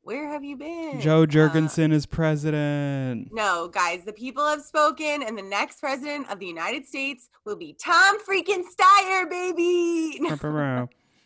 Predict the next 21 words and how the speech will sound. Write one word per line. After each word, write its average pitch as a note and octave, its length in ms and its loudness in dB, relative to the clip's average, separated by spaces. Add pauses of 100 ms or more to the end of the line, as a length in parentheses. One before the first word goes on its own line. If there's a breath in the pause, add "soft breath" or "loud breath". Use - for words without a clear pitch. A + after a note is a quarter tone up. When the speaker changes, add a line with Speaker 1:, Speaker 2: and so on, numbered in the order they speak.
(100)
Speaker 1:
<laughs> G#4+ 580 -16
Take F#3+ 180 -14
a - 20 -14
shot. E3+ 340 -10
No, A#3+ 140 -2
it's A3+ 180 -8
Joe F#4+ 220 4
Biden. G4+ 840 6
Joe C#4 160 -2
Biden. D4 720 0
Joseph C#4 380 -6 (100)
R. C#4+ 240 2
Biden F#3+ 680 -2 (380)
is F#3+ 200 -12
the F#3 200 -16
president-elect, A3+ 840 -6
and F#3 160 -16
Kamala F3 380 -8
D. E3 280 -18
Harris F#3 320 -12 (400)
is F3+ 240 -14